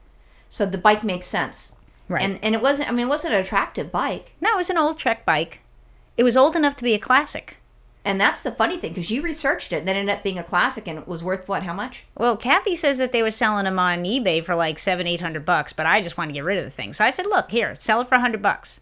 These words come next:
Speaker 2: That's it."
Speaker 1: You said, yeah, and, and between a hundred fifty to a hundred dollars.
Speaker 2: Right.
Speaker 1: So I've got your bike sitting up there, and it's in an area that, that we're able to watch. I had lots of people ask about the bike, but they wanted to get it for ten dollars. I said, "I can't."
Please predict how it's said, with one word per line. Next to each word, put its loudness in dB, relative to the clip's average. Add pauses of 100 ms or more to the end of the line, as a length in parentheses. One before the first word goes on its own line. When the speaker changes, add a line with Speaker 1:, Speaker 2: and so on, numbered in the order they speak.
Speaker 2:
That's -6
it." -6 (240)
Speaker 1:
You -8
said, 0
yeah, 2
and, -4
and 0
between 2
a 2
hundred 0
fifty 2
to 0
a 0
hundred 0
dollars. 0 (180)
Speaker 2:
Right. 2 (420)
Speaker 1:
So 2
I've 4
got 6
your 4
bike 4
sitting -2
up -2
there, 0
and -4
it's -4 (240)
in -2
an -2
area 6
that, 2
that 0
we're 0
able 0
to 2
watch. 2 (340)
I 0
had 0
lots 6
of -14
people -2
ask 4
about 0
the -6
bike, -4
but 0
they 8
wanted 2
to -4
get 4
it -4
for -2
ten 0
dollars. 4
I -2
said, 0
"I 0
can't." -2